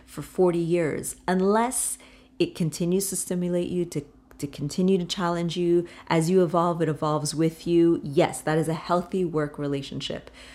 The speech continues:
Otherwise, time to change. And there's also worn out burnout. That occurs when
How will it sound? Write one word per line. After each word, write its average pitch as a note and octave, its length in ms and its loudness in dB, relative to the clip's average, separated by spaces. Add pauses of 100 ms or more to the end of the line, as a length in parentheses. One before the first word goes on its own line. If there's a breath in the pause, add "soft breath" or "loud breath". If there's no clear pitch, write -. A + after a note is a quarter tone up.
(140 loud breath)
Otherwise, A3 720 4 (340)
time C#3 200 -2
to - 100 -12
change. - 440 -12 (800 loud breath)
And B3+ 580 4
there's F#3+ 420 2
also A3+ 640 2
worn F3+ 600 0
out E3 300 -2 (180)
burnout. - 640 -4 (840)
That D3+ 320 4
occurs - 640 -2 (580 loud breath)
when F#3 1040 2